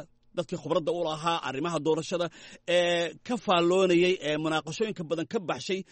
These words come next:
waxay xoogaha yar gacan sarraysa siiyeen Hillary Clinton. Donald Trump laba arrimood ayuu si weyn iskugu muujiyey oo uu Hillary Clinton uu iskaga caabiyey.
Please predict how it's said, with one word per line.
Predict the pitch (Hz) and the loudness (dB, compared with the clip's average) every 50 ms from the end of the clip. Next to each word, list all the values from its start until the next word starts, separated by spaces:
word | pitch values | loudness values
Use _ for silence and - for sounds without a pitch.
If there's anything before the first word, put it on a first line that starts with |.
| - - - - - | -18 -20 -20 -2 -2
waxay | 269 226 220 226 208 | 0 2 2 2 0
xoogaha | 156 151 185 190 196 208 202 185 175 | 2 4 6 6 6 6 4 4 4
yar | 175 165 | 4 2
gacan | 151 135 156 156 143 135 151 180 202 | 0 0 -2 -4 -4 -2 -2 -2 -2
sarraysa | 170 - - 180 160 147 147 147 147 175 175 | -2 -2 -4 -4 -2 0 0 -2 -2 -2 -4
siiyeen | 151 - - 151 139 143 147 147 151 | -4 -4 -4 -4 -2 0 0 0 -2
Hillary | 143 135 170 202 175 156 147 - | -4 -4 -2 0 2 2 0 -2
Clinton. | - 151 160 156 151 151 131 101 - _ _ _ _ - | -2 -2 0 0 0 -2 -6 -10 -12 _ _ _ _ -18
Donald | 135 139 175 220 247 240 208 - | -2 0 2 2 2 0 -2 0
Trump | 220 226 202 196 - | 2 2 2 2 0
laba | - 160 175 185 254 - 202 | 0 0 2 2 2 2 2
arrimood | 185 165 160 165 180 190 196 - | 2 2 4 6 6 4 4 4
ayuu | 180 190 190 170 | 2 2 2 2
si | - - - 247 | 2 0 -4 -2
weyn | 220 185 190 180 170 | 4 6 6 6 6
iskugu | 156 - - - 165 202 180 | 2 -2 -6 -8 -6 -4 0
muujiyey | 180 170 165 139 123 147 190 208 208 - - - - - _ - | 0 0 0 0 -2 -2 -2 -2 -4 -6 -10 -18 -20 -10 _ 8
oo | 170 180 180 180 175 175 - | 10 10 12 12 10 8 8
uu | 175 175 175 170 160 | 6 4 4 4 4
Hillary | 175 214 202 185 170 | 2 2 2 2 2
Clinton | - - 180 185 180 - 180 170 160 - - | 0 0 0 0 0 0 -2 -2 -4 -2 -2
uu | 165 160 - | -4 -4 -4
iskaga | - - - 170 180 175 | -6 -8 -2 0 0 0
caabiyey. | 123 135 127 113 107 127 127 117 | 2 0 -2 -2 -2 -6 -6 -8